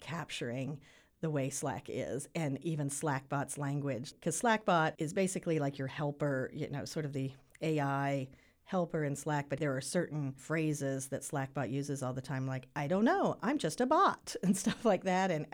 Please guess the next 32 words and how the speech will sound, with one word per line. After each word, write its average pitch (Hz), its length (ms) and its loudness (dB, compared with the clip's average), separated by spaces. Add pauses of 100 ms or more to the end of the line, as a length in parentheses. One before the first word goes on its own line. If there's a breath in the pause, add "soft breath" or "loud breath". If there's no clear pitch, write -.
all 196 240 -4
of 180 100 -2
that 180 200 0
is 180 140 2
in 170 160 2
here, 160 520 2
and 160 160 0
sort 170 240 2
of 151 200 2
the 170 80 4
feeling 160 580 2
that 143 300 -2
the 160 80 -2
boss 139 460 0
is 147 180 -2
watching 185 1200 0 (100)
what 180 280 0
you're 185 180 0
writing 175 360 2
on 170 140 0
Slack, 165 420 0
even 165 200 0
in 156 100 0
the 147 60 0
private 147 420 -2
channels. 202 760 0
There's 165 240 -4
that 180 340 -2
going 175 320 2
on. 165 420 -2
There's, 147 280 -4
like, 135 340 -4